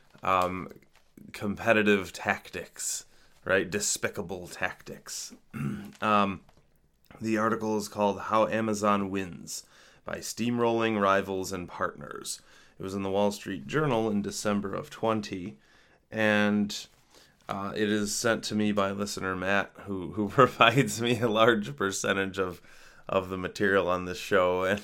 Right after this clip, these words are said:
uh, so I'm still three years behind on the articles, but we're getting there. Um, I'll have to do some, some more of these where it's just me getting through the important stuff I need to get through to explain it to you all.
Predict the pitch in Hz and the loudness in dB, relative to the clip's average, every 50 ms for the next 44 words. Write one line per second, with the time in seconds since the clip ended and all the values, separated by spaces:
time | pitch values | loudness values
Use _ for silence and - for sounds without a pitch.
0 | - - 101 95 90 78 - 95 - - - 110 104 110 120 123 110 - - - | -4 -2 0 0 0 0 -2 -8 -10 0 4 6 8 8 8 6 4 0 2 2
1 | 151 139 127 - 127 123 120 120 117 110 107 104 101 101 104 101 98 98 95 95 | 2 2 2 0 -2 -2 -2 2 2 2 2 2 0 -2 -2 -2 0 0 0 0
2 | 95 90 90 90 90 90 90 87 87 85 87 85 85 85 90 85 73 85 90 90 | -2 -4 -4 -4 -4 -4 -2 -2 -4 -6 -6 -8 -8 -8 -8 -10 -8 -6 -6 -6
3 | 87 95 87 - - 90 87 85 85 85 85 - - - - - - - - - | -4 -6 -6 -6 -6 -6 -4 -2 0 0 -2 -4 -6 -16 -20 -20 -20 -20 -20 -18
4 | - - 92 90 90 90 87 87 95 98 104 104 104 104 101 101 95 104 101 98 | -8 -4 -2 0 0 -2 -2 0 4 6 6 6 4 4 -2 -4 -2 -2 -2 -2
5 | - - 95 95 95 92 85 - - 98 95 92 92 95 95 95 95 92 98 92 | -4 -6 -6 -8 -8 -10 -12 -10 -10 -8 -8 -8 -8 -8 -6 -6 -6 -6 -6 -8
6 | 92 90 90 95 92 95 92 95 - - - - 101 98 - - 101 113 123 127 | -8 -8 -10 -10 -10 -10 -10 -10 -10 -10 -6 -4 -4 -4 -2 -2 0 0 2 2
7 | 120 117 113 110 - - - - - - - - - 131 - - 123 104 113 120 | 2 2 0 -4 -8 -16 -20 -20 -20 -20 -10 0 0 0 0 0 -4 -2 0 2
8 | 120 110 110 110 107 104 104 107 113 110 - - 98 - - - 101 98 101 - | 2 4 4 4 2 2 2 2 2 2 2 0 -6 -12 -10 -8 -6 -6 -6 -4
9 | 95 98 95 95 95 87 92 87 82 95 92 - - - - 92 92 92 92 92 | -6 -6 -4 -6 -8 -8 -8 -8 -8 -8 -10 -10 -14 -16 -8 -6 -4 -2 -2 -4
10 | 87 - - - - - - - - - - - - - _ - - - - 110 | -4 -8 -12 -18 -20 -18 -18 -20 -20 -20 -20 -20 -20 -20 _ -20 -20 -16 -10 -8
11 | 104 98 90 - - - - 110 110 104 101 98 98 101 - - - 107 101 92 | -8 -6 -6 -6 -8 -8 -6 -6 -6 -6 -4 -6 -8 -10 -10 -14 -14 -12 -10 -10
12 | 95 95 90 85 85 73 58 - - | -10 -10 -10 -10 -10 -12 -12 -16 -18